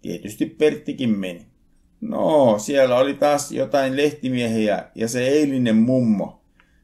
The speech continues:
Heti kun Pertti astui saliin, mummo tunnisti hänet.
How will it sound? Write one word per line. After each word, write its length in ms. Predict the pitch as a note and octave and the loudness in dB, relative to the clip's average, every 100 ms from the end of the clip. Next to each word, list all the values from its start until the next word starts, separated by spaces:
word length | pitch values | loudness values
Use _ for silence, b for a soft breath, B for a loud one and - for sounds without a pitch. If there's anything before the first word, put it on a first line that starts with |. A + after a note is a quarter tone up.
| _ - | _ -4
Heti 240 | C3+ E3+ | -2 -2
kun 220 | E3 - | -2 -4
Pertti 400 | E3 D#3+ - C3+ | 0 0 -2 -2
astui 340 | C3+ C#3 C#3 B2+ | 0 0 -6 -2
saliin, 580 | C#3+ D3+ C#3+ C3 A2 - | 0 0 0 -2 -4 -2
mummo 420 | A2+ D3 C#3+ B2+ | -2 -2 -2 -4
tunnisti 540 | C3 C3+ B2+ A2+ - | -2 -4 -2 -2 -4
hänet. 440 | G#2+ A2 G2+ - | -2 0 -2 -6